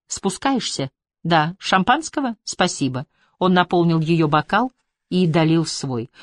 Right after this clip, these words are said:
"О, кстати, Пен, я пригласил одного человека, с которым познакомился днем, бывший летчик королевских В В С. Похоже, приличный парень, Питер Марлоу, истребитель. Да, летал на Харрикейнах и Спитфайрах". "Это новое платье?"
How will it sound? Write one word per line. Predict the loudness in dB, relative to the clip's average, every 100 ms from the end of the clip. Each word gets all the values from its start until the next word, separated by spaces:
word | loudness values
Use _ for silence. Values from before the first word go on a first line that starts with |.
| -10 -2
"О, | -2
кстати, | -2 -2 0 0
Пен, | 0 0 0 -6 _ _ _ -2
я | 0
пригласил | 0 0 0 0
одного | 0 0
человека, | 0 0 0 0 0 -2
с |
которым | -2 0 0 0
познакомился | 0 0 0 0 -2 -2 0
днем, | 2 2 2
бывший | 0 0 0
летчик | 0 0 -2 -4
королевских | 0 0 0 -2 -6 -2
В | -2
В |
С. | 0 -2 -6 -14 -20 _
Похоже, | -2 2 0
приличный | 0 0 0 -2 0
парень, | 2 2 0 0
Питер | -2 0 0
Марлоу, | 2 2 2 0 0 -2 -6 _
истребитель. | -6 -4 -2 0 0 -2 -6 -10 _ _
Да, | -2 2 2
летал | 2 0 0 2
на | 0 0 -4 _ _ _
Харрикейнах | -4 0 2 2 -2 0 0 2 0 -4
и | -2 -2
Спитфайрах". | -4 -8 -4 -4 -2 0 0 -2 -6 _ _ _ _ _ _ _
"Это | -4 0 2
новое | 4 2 0
платье?" | 2 0 0 -4